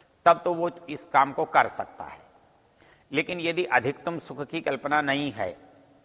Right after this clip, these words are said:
और थोड़ा सा सुख सामने है, उसके पीछे कितना भी दुख क्यों न छिपा हुआ हो, मनुष्य उस सुख की ओर प्रवृत्त हो जाता है, आकर्षित हो जाता है,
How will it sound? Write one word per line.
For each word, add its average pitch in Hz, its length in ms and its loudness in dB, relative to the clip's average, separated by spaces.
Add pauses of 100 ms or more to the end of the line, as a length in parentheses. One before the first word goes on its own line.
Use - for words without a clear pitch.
(600)
और 160 220 10 (560)
थोड़ा 151 220 4
सा 160 160 2
सुख 156 240 -2
सामने 139 520 -2
है, 110 240 -2 (540)
उसके 156 240 -4
पीछे 151 300 -6
कितना 135 380 -2
भी 143 140 -4
दुख 143 240 -4
क्यों 139 240 -6
न 135 100 -4
छिपा 127 320 0
हुआ 120 260 2
हो, 107 520 -4 (440)
मनुष्य 147 380 0
उस - 380 -4
सुख - 160 -4
की 143 240 -10
ओर 131 220 2 (460)
प्रवृत्त 151 360 2
हो 123 160 0
जाता 120 320 2
है, 113 240 2 (640)
आकर्षित 131 460 4
हो 113 160 -2
जाता 92 300 -6
है, 78 140 -16